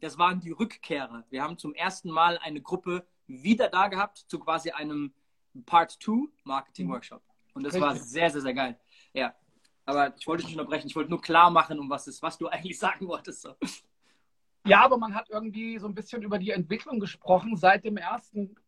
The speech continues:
Speaker 2: Marketing-Workshop und die war halt echt schon beeindruckend so. Also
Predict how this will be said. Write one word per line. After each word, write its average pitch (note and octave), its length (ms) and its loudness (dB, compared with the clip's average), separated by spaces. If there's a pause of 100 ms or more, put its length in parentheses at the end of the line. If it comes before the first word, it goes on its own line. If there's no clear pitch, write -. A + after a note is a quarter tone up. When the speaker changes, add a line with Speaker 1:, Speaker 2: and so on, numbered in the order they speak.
(200)
Speaker 2:
Marketing-Workshop G3 960 -2
und F#3 240 -2
die F3+ 100 -2
war E3+ 140 2
halt F#3+ 240 -2
echt - 160 -16
schon F#3 160 0
beeindruckend E3+ 720 -2
so. F#3 180 0
Also E3 400 4